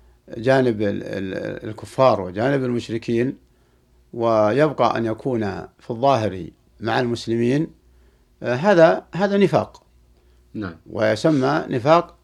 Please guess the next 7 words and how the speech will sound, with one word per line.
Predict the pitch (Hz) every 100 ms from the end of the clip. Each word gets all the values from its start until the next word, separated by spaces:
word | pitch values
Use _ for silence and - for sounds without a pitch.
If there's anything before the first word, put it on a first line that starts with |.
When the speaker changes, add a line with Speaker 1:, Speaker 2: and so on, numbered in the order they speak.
| -
Speaker 1:
اعتقادي، | 110 135 139 117 87 - _ _ _ _ _
لأنه | - 107 113 117
يعتقد، | 113 165 156 131 - - _ _ _ _ _ -
آه، | 95 92 92 90 95 104
جواز | 123 123 123
الشرك، | - 156 170
لكن | 127 135 143 151 165